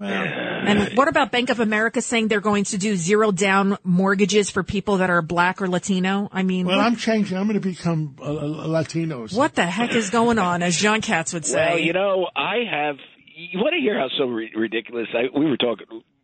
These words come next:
Speaker 3: I was talking about this. Uh, we were discussing the, John Leguizamo going after, um,
Speaker 2: He's an
Speaker 3: uh,
Speaker 2: actor.
Speaker 3: the, an actor, Fra-, what, James Franco, for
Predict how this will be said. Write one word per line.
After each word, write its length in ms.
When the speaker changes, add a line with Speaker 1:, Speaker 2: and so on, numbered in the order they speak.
Speaker 3:
I 40
was 200
talking 240
about 180
this. 120
Uh, 200
we 80
were 80
discussing 640
the, 160
John 220
Leguizamo 720
going 240
after, 580
um, 540
Speaker 2:
He's 120
an 80
Speaker 3:
uh, 60
Speaker 2:
actor. 380
Speaker 3:
the, 180
an 100
actor, 520
Fra-, 320
what, 240
James 320
Franco, 440
for 280